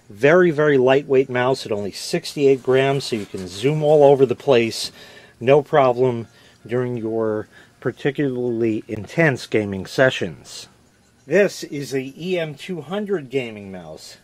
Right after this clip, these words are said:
It has thirteen R G B modes, adjustable D P I from one thousand to twelve thousand D P I. It has white or black interchangeable covers,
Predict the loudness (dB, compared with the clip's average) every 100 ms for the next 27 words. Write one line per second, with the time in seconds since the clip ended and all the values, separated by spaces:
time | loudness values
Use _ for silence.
0 | _ -12 -6 -4 -4 -8 -4 -2 -2 -6
1 | -4 -4 -4 -8 -6 -4 -4 -6 -10 -8
2 | -8 -8 -10 -10 -14 -20 -20 -16 -2 0
3 | 0 -4 -6 -4 -8 -6 -2 -2 0 -4
4 | -4 -6 -4 -6 -4 0 2 2 -2 -10
5 | -12 -16 -4 -2 -2 -2 -2 -2 -4 -12
6 | -12 -12 -10 -10 -10 -12 -14 _ -20 -20
7 | -20 _ _ -12 -8 -6 -6 -4 2 2
8 | 2 -6 _ _ -2 2 2 0 2 2
9 | 2 -2 -10 _ _ -14 -12 -12 -14 -8
10 | -8 -6 -8 -6 -4 -4 -6 _ _ _
11 | _ _ _ _ 2 2 2 0 -2 -8